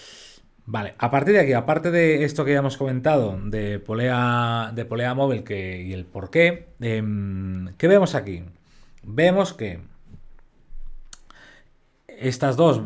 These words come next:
vo-, voy a hacer como si fuese una, ¿vale? Esto más o menos ataca, pues, casi perpendicular. Em, esto ataca más o menos perpendicular.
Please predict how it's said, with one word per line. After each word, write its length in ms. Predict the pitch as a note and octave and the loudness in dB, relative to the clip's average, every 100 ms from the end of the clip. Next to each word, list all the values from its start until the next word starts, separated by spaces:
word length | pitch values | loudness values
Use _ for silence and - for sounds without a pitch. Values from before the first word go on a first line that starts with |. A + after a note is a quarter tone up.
| F#2 | -8
vo-, 400 | G2 G#2 G2+ - | -12 -12 -12 -8
voy 140 | A2+ | -4
a 40 | B2+ | -2
hacer 140 | C#3 | -2
como 120 | C3 A#2+ | -4 -4
si 80 | A2 | -4
fuese 220 | A#2 A2+ | -6 -4
una, 220 | F#2 E2+ | -6 -6
¿vale? 340 | G#2 F3+ F3+ - _ _ _ _ _ _ _ - _ - - - | -4 -6 -8 -16 _ _ _ _ _ _ _ -20 _ -20 -20 0
Esto 360 | D#3 D#3+ - | 0 2 -2
más 220 | A2 C3+ D3 | 0 0 0
o 60 | |
menos 260 | C#3+ D3+ - | 0 0 -2
ataca, 580 | C3+ E3+ E3 F#2+ D#2+ - _ _ _ F2 _ _ - | 2 2 2 -6 -10 -20 _ _ _ -20 _ _ -14
pues, 280 | G2 F#2 | -12 -12
casi 400 | - G#2 - A2 | -10 -10 -6 -6
perpendicular. 880 | G2+ G#2 G#2+ G#2+ A2+ F3+ G#3 G#3+ - _ _ - - - - - - _ - | -6 -6 -6 -4 0 2 2 0 -6 _ _ -20 -20 -20 -20 -20 -20 _ -8
Em, 920 | B2 A#2 A#2 A2+ A2+ A2 A2 A2 - _ - | -4 0 -2 -2 -4 -6 -4 -6 -10 _ -2
esto 640 | D3+ F3+ - G#2+ F2+ - - | -2 -2 -6 -10 -12 -16 -12
ataca 800 | A2 A2 - F3 F3+ - G2 - | -12 -12 0 0 0 -8 -14 -14
más 720 | G2+ G2+ G#2+ A2+ B2+ D#3+ D#3+ C#3 | -18 -12 -8 -6 -2 -4 -4 -6
o 80 | |
menos 560 | C#3 E3+ F3+ A2 G#2 - | -4 -2 -2 -2 -10 -14
perpendicular. 1200 | - G2+ - G#2+ G#2+ A2+ A#2 E3+ G3+ G3+ A3+ | -12 -12 -10 -10 -8 -10 -8 -4 0 0 -2